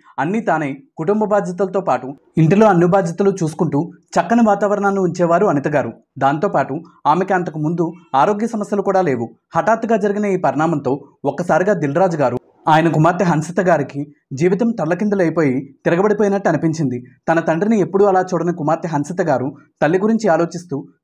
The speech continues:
తండ్రి అలా కుమిలిపోతూ ఉండడం సరైనది కాదని భావించారు. ఆయనకు తోడుగా తన భర్తని, కుమారుడిని కూడా తన తండ్రి ఇంటికే తీసుకువచ్చి ఆయనతో పాటు దాదాపు రెండేళ్ల పాటు ఇంట్లోనే ఉన్నారు హన్సిత. ఆ తర్వాత కొన్నాళ్ళకే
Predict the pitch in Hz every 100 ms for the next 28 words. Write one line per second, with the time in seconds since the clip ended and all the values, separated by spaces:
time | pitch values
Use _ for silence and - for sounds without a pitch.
0 | 156 175 220 208 208 170 180 196 196 180
1 | 165 175 180 156 165 180 165 151 165 151
2 | 135 139 131 110 - _ _ - 156 180
3 | 156 160 165 165 160 - _ 165 160 151
4 | 151 202 208 190 170 175 180 175 143 131
5 | 170 _ - 165 156 156 190 190 190 190
6 | 180 156 165 156 151 165 _ 135 156 190
7 | 214 160 135 131 - _ 135 151 220 220
8 | 170 160 180 196 156 143 - _ - 151
9 | 160 202 208 180 175 180 160 143 156 120
10 | - _ 139 147 147 175 196 156 135 165
11 | 165 143